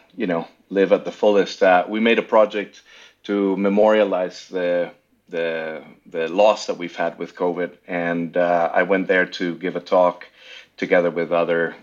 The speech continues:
uh, people on mourning, memorials, and the role of art in all of that.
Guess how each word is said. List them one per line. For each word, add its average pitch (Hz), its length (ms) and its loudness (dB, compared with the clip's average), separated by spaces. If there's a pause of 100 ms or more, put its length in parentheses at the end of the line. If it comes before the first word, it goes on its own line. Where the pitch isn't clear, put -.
uh, 82 180 -2
people 85 460 -2
on 85 160 -2
mourning, 92 840 0
memorials, 87 1040 0
and 82 400 -6 (160)
the 87 100 -4
role 87 240 0
of 85 140 -4
art 82 240 0
in 82 100 -10
all 76 140 -4
of 76 80 -8
that. 76 220 -6